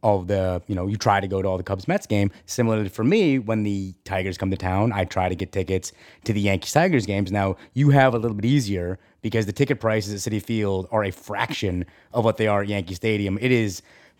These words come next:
I mean, I've said this before, and I'll, maybe I haven't said it on the podcast, but a couple years back, I went to a four-game set at, uh, Yankee Stadium,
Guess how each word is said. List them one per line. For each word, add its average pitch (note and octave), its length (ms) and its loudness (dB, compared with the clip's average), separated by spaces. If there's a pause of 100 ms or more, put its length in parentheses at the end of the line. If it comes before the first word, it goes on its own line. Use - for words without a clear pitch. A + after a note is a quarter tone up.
(120)
I C3 80 4
mean, C3 60 6
I've C3+ 160 6
said C#3 180 0
this C3+ 80 0
before, B2+ 420 -2
and A2+ 100 0
I'll, G2+ 360 -2
maybe E3+ 220 0
I C#3 40 2
haven't A2 200 -4
said A2 100 -4
it G#2 40 -2
on G2+ 60 -2
the F2 60 -8
podcast, A2 640 -4
but - 80 -2
a G#2 40 -4
couple C#3+ 240 2
years A2+ 180 0
back, B2 340 2
I A2 80 -4
went A#2 180 0
to A2 80 -4
a G2+ 40 -4
four-game A2+ 460 0
set A#2 440 -2
at, G2+ 340 -6
uh, G2 380 -2
Yankee G2+ 220 -6
Stadium, G#2+ 580 0